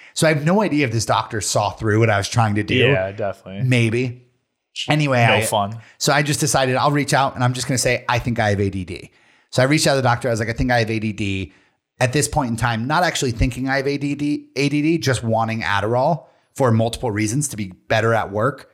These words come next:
Speaker 1: and more focused at work, and also to eat less and lose weight. I think an Adderall diet, I could use one right now. I ever
Speaker 2: Yeah.
Speaker 1: told you, I think I would take a tapeworm?
Speaker 2: Yeah, we talked, I think we did a whole thing on the podcast
Speaker 1: We did on
Speaker 2: about
Speaker 1: the,
Speaker 2: that.
Speaker 1: yeah, yeah,
Speaker 2: Yeah.
Speaker 1: I would totally take a tapeworm.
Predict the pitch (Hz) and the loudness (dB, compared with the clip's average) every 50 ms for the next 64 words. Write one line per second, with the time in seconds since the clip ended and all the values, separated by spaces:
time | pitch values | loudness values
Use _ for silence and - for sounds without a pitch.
0 | _ - 107 113 113 113 110 104 - 113 107 104 139 127 - 147 139 139 139 151 | _ -2 0 2 4 4 2 0 -2 -4 -4 -4 -6 -6 -4 -4 -2 -2 0 0
1 | 165 185 180 - - - - - - 110 117 113 123 120 - 127 120 120 127 123 | -2 -2 -4 -8 -16 -20 -20 -10 -4 0 2 2 2 2 2 0 0 0 -2 -4
2 | 123 - - _ _ - - - - 98 104 - 117 131 143 - - 104 101 104 | -6 -12 -20 _ _ -8 -8 -6 -6 -8 -4 0 0 0 2 0 0 0 0 2
3 | 101 98 82 85 85 98 131 - - _ - 95 95 - 104 92 104 90 - - | 0 0 -2 -4 -4 -4 -4 -6 -8 _ -12 -4 -2 -2 -2 -2 -4 -8 -6 -4
4 | 101 101 101 104 101 98 90 104 98 101 101 104 - - _ _ _ - 107 101 | -4 -2 -2 -2 -2 -2 -2 -2 -2 -2 -2 -4 -6 -10 _ _ _ -6 -6 -6
5 | - - 87 98 104 104 117 123 123 127 135 135 123 135 147 170 160 - - _ | -6 -6 -4 -4 -2 0 0 0 0 0 -2 -2 -2 -2 -2 -2 -2 -4 -8 _
6 | _ _ _ - 117 - 104 101 101 113 131 123 120 127 147 156 160 156 - - | _ _ _ 0 2 2 4 4 2 2 0 0 0 0 0 0 0 -2 -4 -6
7 | 110 - - - 127 120 107 98 90 - 123 113 113 98 - 101 101 - - 120 | -4 -2 -2 0 0 0 -2 -2 -2 -4 -4 -4 -6 -8 -8 -8 -8 -6 -6 -6
8 | 120 139 127 120 - _ _ _ _ _ _ _ _ _ _ _ _ _ - 139 | -4 -6 -6 -10 -14 _ _ _ _ _ _ _ _ _ _ _ _ _ 0 2
9 | 143 135 123 110 104 110 - 127 123 - 131 127 123 131 127 135 117 110 107 120 | 4 4 4 2 0 -2 -2 -2 0 0 0 0 0 -2 -2 -2 -2 -2 -2 -2
10 | 107 120 120 104 101 107 123 120 113 120 123 123 113 113 110 113 113 104 95 - | -2 -4 -4 -4 -2 0 2 4 4 4 4 4 2 2 0 -2 -2 -2 -2 0
11 | 117 110 101 104 107 107 101 95 - 117 120 120 113 - - - 127 107 95 95 | 2 2 2 2 2 2 0 0 2 2 2 0 0 -2 -4 -4 -4 -2 -4 -6
12 | 90 - - 90 - - - 95 73 - - 67 - | -8 -8 -8 -8 -8 -8 -10 -10 -10 -12 -14 -16 -16